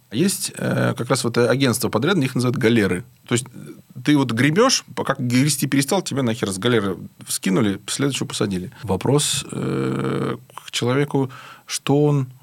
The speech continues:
хочет, как он хочет строить свою компанию. В противоположность галерам это вот, вот примерно то, что делаем мы.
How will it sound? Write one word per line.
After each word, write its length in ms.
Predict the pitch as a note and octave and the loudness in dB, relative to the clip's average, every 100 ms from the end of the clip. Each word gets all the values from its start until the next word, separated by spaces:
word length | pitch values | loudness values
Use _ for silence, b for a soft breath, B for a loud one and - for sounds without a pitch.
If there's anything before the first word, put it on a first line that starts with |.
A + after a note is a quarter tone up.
| - - | -20 -18
хочет, 600 | - - B2 - - - - | -10 0 2 2 -4 -10 -2
как 220 | G#2 A#2 | 0 2
он 120 | C3 | 0
хочет 360 | B2 - B2+ B2 | 0 0 0 -2
строить 300 | - B2+ A#2+ | -2 0 0
свою 180 | - A#2+ | 0 0
компанию. 540 | C3+ C#3 G2 E2+ G2+ - b b b b _ - | 0 0 -2 -4 -10 -14 b b b b _ -16
В 240 | - - | -10 -6
противоположность 420 | - - D3 A#2+ | -2 2 2 4
галерам 340 | G#2+ D#3+ A#3 C3 | 4 4 4 2
это 140 | D3 | 2
вот, 220 | D3+ D3 | 0 0
вот 160 | A#2+ B2 | -2 0
примерно 360 | A#2+ D3+ F#3+ | 0 2 2
то, 120 | C#3+ C#3+ | 0 0
что 840 | - C#3+ C#3 C3+ C3 B2 A#2+ A#2+ | 0 0 2 0 0 -2 -2 -2
делаем 540 | A#2+ A#2 B2 B2+ A#2 | -4 0 2 2 2
мы. 720 | A2 A#2 F3+ G3 C#3+ G#2 G#2 | 2 2 2 0 0 -2 -4